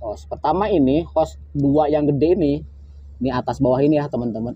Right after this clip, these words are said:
itu adalah hose untuk main pressure atau pressure utama yang nanti dari kontrol valve yang dari pompa lah ya. Nah, ini di sini namanya, namanya adalah P A, P B ya. Ini ada P A, ada P B, nanti ada arah masuk atau arah keluar yang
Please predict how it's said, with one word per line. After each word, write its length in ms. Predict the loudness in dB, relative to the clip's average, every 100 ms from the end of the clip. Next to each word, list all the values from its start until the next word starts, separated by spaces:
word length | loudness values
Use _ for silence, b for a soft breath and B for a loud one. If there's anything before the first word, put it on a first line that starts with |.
| -4
itu 240 | 2 2
adalah 320 | 4 4 2
hose 400 | 2 2 2 0
untuk 320 | -2 0 -2 0
main 240 | 0 2
pressure 480 | 2 0 0 -4 -4 -8
atau 160 | -4
pressure 320 | -2 -2 -2
utama 400 | -2 0 2 4
yang 80 | 2
nanti 160 | 2 0
dari 240 | 2 2
kontrol 280 | 0 -2 -2
valve 280 | 0 0 0
yang 160 | 0
dari 160 | 2 0
pompa 400 | -2 -2 -2 -2
lah 80 | -2
ya. 160 | -6 -8 -12 -20 -20 -20 -20 -20 -18
Nah, 80 | -14
ini 200 | -14 -12 -6
di 60 |
sini 400 | 2 4 6 4
namanya, 480 | 4 2 4 2 2 0 -4 -4
namanya 400 | 0 2 2 2
adalah 320 | 2 0 -6
P 120 | -4 -4
A, 240 | -2 -2 -2
P 160 | 0 4
B 240 | 4 2
ya. 160 | 0 -8 -16
Ini 80 | -8
ada 240 | -6 -6 -8
P 160 | -10 -6
A, 240 | -4 -2 -2
ada 160 | -4
P 240 | -4 -4 0
B, 240 | 0 0
nanti 160 | -2 -2
ada 240 | -2 -4 b b b b b -6
arah 320 | -2 0 -2
masuk 320 | -4 -4 -4
atau 240 | -4 -4
arah 160 | -2 -2
keluar 320 | -2 0 0
yang 240 | 0 -2